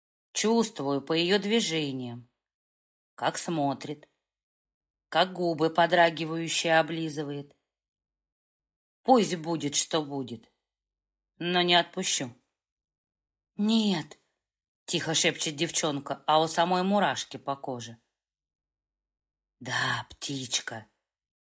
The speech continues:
шепчу, касаясь губами тонкой шейки. Кончиком языка вылизываю ее вкус. Адреналин зашкаливает в крови, и кажется,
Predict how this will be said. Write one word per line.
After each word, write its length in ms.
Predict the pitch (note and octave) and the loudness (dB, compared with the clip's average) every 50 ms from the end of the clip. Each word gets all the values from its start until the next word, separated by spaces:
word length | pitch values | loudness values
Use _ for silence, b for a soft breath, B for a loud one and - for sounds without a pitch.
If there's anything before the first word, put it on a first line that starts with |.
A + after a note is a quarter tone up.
| _ _ _ _ | _ _ _ _
шепчу, 500 | - - - D#3 - - - A#3 A3+ A3 | -6 -6 -4 -6 -4 0 2 2 2 2
касаясь 560 | - D#3+ D3+ - - F3+ E3+ D#3+ D3+ D3 C#3 | 2 2 2 4 4 4 4 4 2 -2 -6
губами 460 | - D3+ C#3 D#3+ E3+ E3 D#3+ D3+ D3 | -6 -2 2 4 4 4 2 0 -4
тонкой 440 | D3 - D3 D3 D3 D3 - D#3+ D#3 | -4 -6 -6 -6 -6 -8 -8 -6 -4
шейки. 640 | - - - C#3+ B2 A#2 A2+ - - - G#2+ - _ _ _ _ _ _ _ _ _ _ _ _ _ _ _ _ _ _ _ _ _ _ _ _ - | -4 -4 -4 -4 -6 -8 -10 -14 -16 -18 -18 -18 _ _ _ _ _ _ _ _ _ _ _ _ _ _ _ _ _ _ _ _ _ _ _ _ -12
Кончиком 540 | - C3+ C3+ B2+ - - C#3+ - - C3+ C3 | -8 -8 -6 -6 -4 -6 -6 -6 -6 -6 -6
языка 580 | C3 B2+ C3 - C3 B2+ - - C#3+ D#3 D#3+ D#3 | -6 -6 -6 -6 -6 -6 -4 0 2 2 2 2
вылизываю 640 | C#3 C3+ C3 C3 C3+ C3+ B2 B2+ C3+ C3 C3 C3+ C3+ | 0 -4 -4 -4 -6 -6 -6 -6 -6 -6 -4 -4 -4
ее 200 | C#3 C#3 D3 D3+ | -4 -4 -4 -6
вкус. 580 | D3 - - - - C3+ A#2+ A#2 - - - _ _ _ _ _ _ _ _ _ _ _ _ _ _ _ _ _ _ _ _ _ _ _ _ | -6 -10 -14 -12 -12 -12 -12 -12 -14 -18 -20 _ _ _ _ _ _ _ _ _ _ _ _ _ _ _ _ _ _ _ _ _ _ _ _
Адреналин 760 | - C3 B2+ A#2+ B2+ B2+ C3+ C#3 C3+ C#3 C#3+ C#3+ D3 D3+ D3+ | -12 -12 -10 -8 -6 -6 -2 0 2 2 2 2 2 0 2
зашкаливает 880 | D#3+ D#3+ E3 - - - - F#3+ F#3 E3+ D3 C#3 B2+ B2 B2 B2+ B2 - | 2 2 2 2 0 2 4 4 6 6 4 2 -2 -4 -4 -6 -6 -8
в 100 | - - | -12 -10
крови, 500 | - C#3 C#3 C#3 C#3 C3+ C3 B2+ C3 C3 | -6 -4 -2 -2 -2 -4 -4 -6 -6 -8
и 20 | |
кажется, 760 | C3 - - D#3 D#3+ E3 D#3+ C3+ B2+ B2 - - - B2 A#2 | -6 -2 0 2 2 2 0 -2 -6 -10 -10 -10 -10 -10 -12